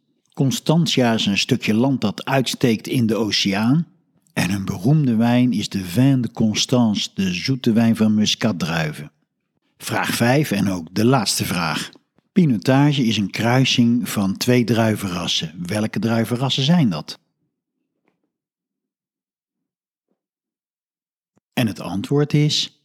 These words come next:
De naam zegt het al, Pinotage is gecreëerd uit Pinot Noir en Hermitage, oftewel Cinsault. Toelichting: het is dus een kruising van een druif met hele hoge kwaliteit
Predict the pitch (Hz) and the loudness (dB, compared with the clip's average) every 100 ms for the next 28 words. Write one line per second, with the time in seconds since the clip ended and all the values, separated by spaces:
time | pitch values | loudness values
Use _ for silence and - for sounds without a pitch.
0 | _ _ _ _ _ _ 101 107 107 117 | _ _ _ _ _ _ -6 -2 2 2
1 | 123 113 127 - 107 98 98 190 - _ | 2 2 0 -2 -6 -4 -2 -4 -8 _
2 | _ - 131 110 - 135 143 123 113 98 | _ 0 2 2 0 2 2 2 0 0
3 | - 98 104 113 120 113 - 101 - - | -4 -4 -2 2 2 0 -4 -8 -8 -10
4 | - _ 185 165 113 101 104 123 156 - | -18 _ 2 2 2 0 0 0 -2 -4
5 | 107 101 76 127 127 131 120 131 123 104 | -6 -4 -2 0 2 2 2 0 2 0
6 | 87 139 - - - 101 101 107 - - | 0 -4 -2 -4 -2 -2 -2 -2 -2 2
7 | 143 127 117 110 85 85 _ _ _ _ | 2 4 2 0 -2 -8 _ _ _ _
8 | _ - 139 120 120 - 151 180 220 _ | _ -2 2 4 2 2 2 2 0 _
9 | _ _ _ - - 117 - 107 104 95 | _ _ _ -14 -4 -2 -2 -4 -4 -2
10 | 123 135 127 113 101 107 101 98 107 127 | 0 2 2 0 0 -2 -2 -2 0 0
11 | 123 104 95 69 110 131 107 107 123 101 | 0 -2 -2 -2 2 2 2 0 0 -2
12 | - 107 98 - 98 120 180 - | -2 -2 -2 -4 -2 0 0 -2